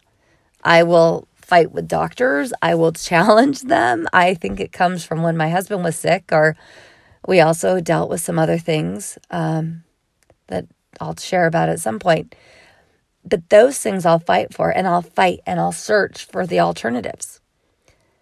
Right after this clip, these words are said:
Because I always think that health is precious. If you don't have your health, you have nothing.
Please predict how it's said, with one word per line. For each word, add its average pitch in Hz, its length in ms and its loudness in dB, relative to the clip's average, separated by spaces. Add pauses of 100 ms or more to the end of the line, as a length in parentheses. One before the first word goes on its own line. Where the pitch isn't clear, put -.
(220)
Because 196 240 -2
I 190 140 4
always 185 320 2
think 226 380 -4
that 165 580 -4 (1200)
health 220 400 2 (160)
is 170 680 0 (640)
precious. - 560 -8 (840)
If - 60 -20
you 202 60 -2
don't 208 160 4
have 226 180 0
your 180 120 -4
health, - 240 -2
you - 60 -2
have 175 100 -4
nothing. 202 480 -6